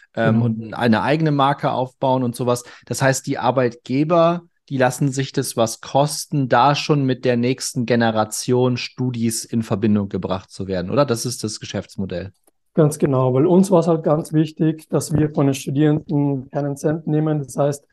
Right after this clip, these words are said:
Speaker 2: ähm, der jetzt Angebot für Studierende soll komplett kostenlos bleiben. Dementsprechend ist auch die Idee gekommen, dass wir einfach sagen, „Passt, wir verknüpfen oder wir verbinden Studierende schon frühzeitig mit relevante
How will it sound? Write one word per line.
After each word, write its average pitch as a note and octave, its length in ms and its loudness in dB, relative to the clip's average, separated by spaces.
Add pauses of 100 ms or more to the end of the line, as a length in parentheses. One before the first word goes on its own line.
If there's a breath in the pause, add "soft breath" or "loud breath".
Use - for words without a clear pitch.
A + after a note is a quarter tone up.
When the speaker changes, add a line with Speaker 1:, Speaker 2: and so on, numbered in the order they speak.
(420 soft breath)
Speaker 2:
ähm, C#3 220 -2
der C#3 240 6
jetzt C#3 200 -6
Angebot C#3+ 400 0
für B2 80 -4
Studierende C3+ 540 -2
soll B2+ 200 -4
komplett B2+ 500 -2
kostenlos C3 580 -4
bleiben. - 420 -10 (320 soft breath)
Dementsprechend D#3+ 640 4
ist C#3+ 100 -4
auch D3+ 160 6
die D#3 160 2
Idee D#3 320 6 (220)
gekommen, C#3+ 340 -2
dass C#3+ 160 -2
wir C#3 80 0
einfach C#3 200 -2
sagen, C#3 340 -2
„Passt, E3+ 340 -2
wir D3+ 160 0
verknüpfen E3+ 720 -2
oder C#3+ 120 2
wir C3+ 140 -2
verbinden F3 680 -2 (320 soft breath)
Studierende F3+ 640 2
schon E3+ 120 -10
frühzeitig D#3+ 440 -2
mit C#3+ 180 -2
relevante C#3 760 -2